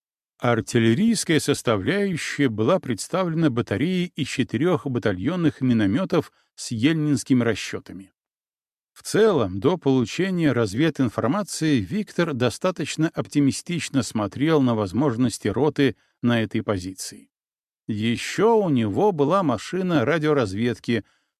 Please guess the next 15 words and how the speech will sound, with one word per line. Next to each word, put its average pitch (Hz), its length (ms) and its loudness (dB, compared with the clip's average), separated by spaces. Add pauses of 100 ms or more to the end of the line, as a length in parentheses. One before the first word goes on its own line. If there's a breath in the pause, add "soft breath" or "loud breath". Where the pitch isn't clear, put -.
но 147 260 2
как 135 360 2
боевую 120 520 2
единицу 117 840 0
он 165 240 2
её 117 360 0
экипаж 120 540 -4
не 120 140 2
учитывал. 95 600 -6 (360)
Она 196 320 -2
вообще 156 640 0
была 127 280 0
спрятана 143 560 0
в 107 60 -4
лесу 139 480 0